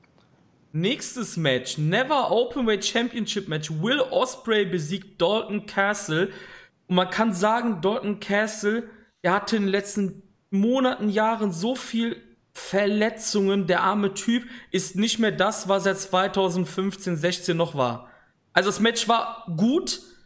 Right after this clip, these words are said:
aber man, ich hatte das Gefühl, man merkte ihm schon an, ihm haben ein paar Sachen wehgetan, weil er halt wirklich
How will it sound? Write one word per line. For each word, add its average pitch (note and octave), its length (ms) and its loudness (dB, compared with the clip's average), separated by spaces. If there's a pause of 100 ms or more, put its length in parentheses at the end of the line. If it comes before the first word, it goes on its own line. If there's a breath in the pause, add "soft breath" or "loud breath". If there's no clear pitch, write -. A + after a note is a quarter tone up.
(160 loud breath)
aber G3+ 180 2
man, G3 220 0
ich - 340 -4
hatte E4+ 200 -4
das F4 160 -6
Gefühl, C#4 220 -2
man B3 200 2
merkte B3 300 0
ihm G#3 160 -6
schon A#3 280 -2
an, A#3 260 0 (420 loud breath)
ihm F#3+ 200 0
haben A3+ 280 2
ein G#3+ 140 0
paar A3+ 200 0
Sachen G3+ 460 -2
wehgetan, D#3+ 640 -2
weil F3 200 2
er E3+ 120 0
halt E3 400 -2
wirklich F#3 500 -4